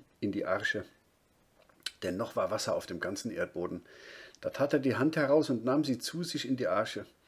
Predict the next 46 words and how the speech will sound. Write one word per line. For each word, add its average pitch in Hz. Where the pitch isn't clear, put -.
Da 98
harrte 147
er 135
noch 117
weitere 156
sieben 151
Tage 156
und 127
ließ 156
abermals 117
eine 104
Taube 104
fliegen -
aus 87
der 85
Arche. 90
Die -
kam 165
zu 156
ihm 151
um 120
die 110
Abendzeit, 143
und 107
siehe, 143
ein 104
Ölblatt 113
hatte 101
sie 95
abgebrochen 127
und -
trug's -
in 120
ihrem 107
Schnabel. 87
Da 90
merkte 127
Noah, 147
dass -
die 98
Wasser 120
sich 123
verlaufen 127
hätten 110
auf -
Erden, 110